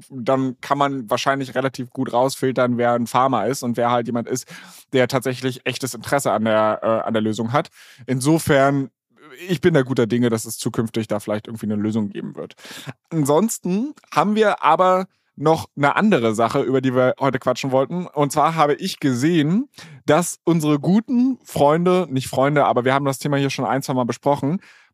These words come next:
Pudgy Pinguins, ne? Also im Endeffekt, ich hab's, glaub ich, mal das,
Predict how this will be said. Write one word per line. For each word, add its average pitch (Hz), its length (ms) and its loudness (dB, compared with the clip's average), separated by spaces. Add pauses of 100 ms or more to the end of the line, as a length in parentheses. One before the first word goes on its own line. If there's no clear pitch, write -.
Pudgy 170 460 0 (140)
Pinguins, 147 800 2
ne? 139 320 2
Also 147 180 2
im 151 80 -2
Endeffekt, 160 460 -2
ich 165 120 -4
hab's, - 160 0
glaub 156 160 2
ich, 160 60 0
mal 151 140 2
das, 143 260 -2